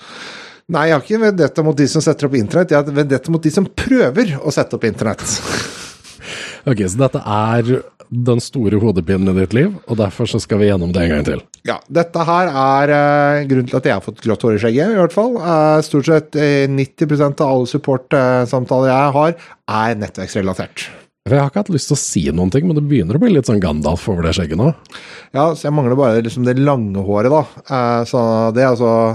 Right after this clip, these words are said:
Speaker 1: en ordentlig hatt, men jeg føler meg litt sånn, eh, wizardy og klarer å fikse problemer som andre ikke kan, dog ikke med magi da.
Speaker 2: Nei, for det er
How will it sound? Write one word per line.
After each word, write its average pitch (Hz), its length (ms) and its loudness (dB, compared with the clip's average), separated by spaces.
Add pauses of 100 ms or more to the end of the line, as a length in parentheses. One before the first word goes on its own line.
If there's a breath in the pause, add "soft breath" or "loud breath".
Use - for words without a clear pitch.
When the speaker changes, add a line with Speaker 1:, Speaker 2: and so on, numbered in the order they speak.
(140)
Speaker 1:
en 120 180 2
ordentlig 117 460 -4
hatt, 180 240 -4
men 131 180 -2
jeg - 80 -14
føler 107 160 0
meg 147 140 0
litt 131 160 -2
sånn, 113 180 0
eh, 113 320 0 (400 loud breath)
wizardy 117 560 0 (240)
og 117 480 0
klarer 101 240 -2
å - 80 -8
fikse - 300 -6
problemer 98 500 -2
som 101 240 -2
andre 98 380 -2
ikke - 100 -14
kan, 156 220 -2 (280 loud breath)
dog 110 220 -2
ikke 92 300 -6
med 95 100 0
magi 95 400 -2
da. - 140 -12 (840 loud breath)
Speaker 2:
Nei, - 140 -2
for - 120 -6
det 113 440 -4 (140)
er 120 300 2